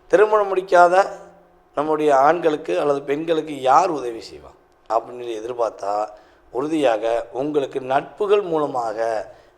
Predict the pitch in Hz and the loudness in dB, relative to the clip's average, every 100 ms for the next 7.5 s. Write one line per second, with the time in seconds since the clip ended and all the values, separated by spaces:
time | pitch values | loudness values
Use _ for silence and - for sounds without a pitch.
0 | - 131 175 180 160 175 147 120 139 147 | -8 -2 -2 0 0 2 2 6 6 6
1 | 147 139 147 127 110 104 107 107 98 - | 6 4 2 -4 -10 -10 -8 -8 -10 -14
2 | - - - - - - 165 196 170 185 | -20 -20 -20 -20 -14 -4 0 2 2 2
3 | 196 156 147 160 185 185 165 160 165 156 | 2 2 -2 -2 -2 0 2 2 2 -2
4 | 151 151 127 120 131 165 135 135 131 123 | -4 -4 -4 -4 -4 -6 -6 -8 -6 -6
5 | 123 - 180 190 160 139 120 117 113 151 | -6 -4 -2 -2 -2 -6 -6 -6 -6 -8
6 | - 135 143 139 - 120 117 117 113 110 | -8 -8 -8 -8 -6 -4 -4 -6 -10 -6
7 | 120 220 - - | -2 -2 -2 -14